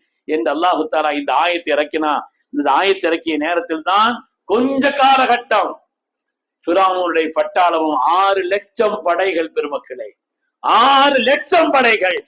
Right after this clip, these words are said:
நைல் நதி மூழ்கியது என்பது வரலாறு. நைல் நதியால் மூழ்கி, "ஹிய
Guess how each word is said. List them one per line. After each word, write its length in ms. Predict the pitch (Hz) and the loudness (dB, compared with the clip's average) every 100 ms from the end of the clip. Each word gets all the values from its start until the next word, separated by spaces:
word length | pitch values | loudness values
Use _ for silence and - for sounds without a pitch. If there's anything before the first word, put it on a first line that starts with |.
| _ - | _ -4
நைல் 320 | 175 233 214 | -2 0 0
நதி 160 | 185 | -2
மூழ்கியது 440 | 170 196 208 180 165 | -2 -2 -2 -2 -4
என்பது 220 | 151 156 | -4 -4
வரலாறு. 420 | 120 131 117 101 _ _ _ _ | -4 -4 -6 -8 _ _ _ _
நைல் 220 | 147 208 202 | -4 -2 -2
நதியால் 340 | 190 214 208 208 | 0 2 0 0
மூழ்கி, 400 | 240 196 175 - _ | 0 0 -2 -10 _
"ஹிய 140 | - | -6